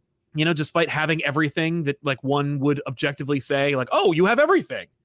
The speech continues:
You know, he feels like he's still missing out.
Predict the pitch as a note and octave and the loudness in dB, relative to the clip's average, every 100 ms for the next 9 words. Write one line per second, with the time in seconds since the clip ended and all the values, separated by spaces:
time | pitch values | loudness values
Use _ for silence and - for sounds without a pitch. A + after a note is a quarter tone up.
0 | _ _ _ _ _ - A#2+ C3 D#3+ F#3 | _ _ _ _ _ -14 -8 -4 -4 0
1 | E3+ D#3+ C#3 - - _ _ _ C#3+ C#3 | 2 2 0 -8 -16 _ _ _ -4 -2
2 | D3 - D#3 D3 C3+ - A#2+ G2 E2 | -4 -2 -2 0 -2 -6 -10 -12 -16